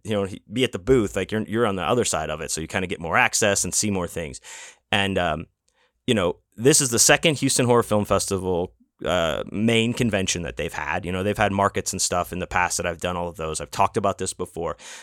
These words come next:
These guys run one heck of a show. I mean, this is a tightly run, well-run show, uh, top to bottom. I gotta say, major, major shouts out to, to Scott and the crew for, uh, putting on such a great, great show. And this is not me pandering or being like, "Houston, yeah," because I'm from Houston.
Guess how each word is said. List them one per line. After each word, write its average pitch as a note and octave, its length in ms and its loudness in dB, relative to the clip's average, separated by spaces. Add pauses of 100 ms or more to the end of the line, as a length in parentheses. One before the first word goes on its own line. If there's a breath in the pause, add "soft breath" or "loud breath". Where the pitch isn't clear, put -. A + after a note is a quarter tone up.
(140 loud breath)
These A2 140 -2
guys A2 260 4
run G2 240 0
one F#2 140 -2
heck F2 220 -6
of E2 80 -4
a D#2+ 40 -2
show. B1+ 420 -4
I F2 60 -6
mean, F2 140 -6
this F#2+ 120 -4
is F2 120 -6
a D2 60 -8
tightly A2+ 460 0
run, G2+ 360 0
well-run F2+ 500 0
show, G#2+ 400 0 (380 loud breath)
uh, F2+ 340 2
top F#2+ 300 0
to F#2+ 80 0
bottom. G2+ 420 2 (300 soft breath)
I F#2 80 2
gotta G2+ 160 2
say, G#2+ 320 4
major, G#2 340 0
major F2+ 240 -4
shouts E2 320 0
out E2 200 0
to, E2 260 -2
to D2 180 -2
Scott G2+ 320 4
and F2+ 80 -4
the F#2 60 -4
crew F2+ 340 0
for, D#2+ 460 -4 (340 soft breath)
uh, D2+ 300 2 (140)
putting A2+ 240 6
on G2 140 4
such G2 200 0
a F2+ 40 -6
great, F#2 460 -4
great F2+ 240 0
show. F2+ 240 2
And F#2 140 2
this G#2+ 120 2
is G#2 120 0
not G#2+ 240 4
me G2 160 0
pandering F#2+ 580 -2
or D#2 60 -4
being F2 240 -4
like, D#2 220 -6
"Houston, D#4 440 0
yeah," C#4 320 2
because G#2+ 260 -2
I'm F#2 120 -2
from G2 240 -2
Houston. C3+ 420 0